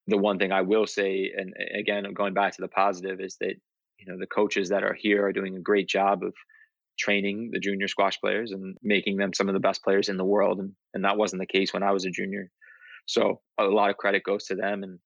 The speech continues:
U S Squash for the way in which they've set things up. And, and, but again, we need to provide more access to people who don't have access to the sport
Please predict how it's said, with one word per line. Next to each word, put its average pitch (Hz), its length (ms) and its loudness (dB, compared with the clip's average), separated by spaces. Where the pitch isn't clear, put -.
U 101 180 2
S - 80 -2
Squash 101 360 2
for 98 240 -6
the 104 120 -2
way 101 240 2
in 101 120 -4
which 101 260 -4
they've 98 240 2
set - 260 0
things 101 220 -2
up. 110 220 2
And, 95 200 -8
and, 98 280 -6
but 101 120 2
again, 101 420 0
we 95 100 -2
need 101 120 0
to 98 60 -2
provide 98 360 0
more 98 180 -2
access 98 360 -2
to 101 100 -6
people 101 280 -2
who 90 200 -2
don't 95 200 2
have 95 140 0
access 95 320 -2
to - 80 -12
the 92 80 -8
sport - 400 0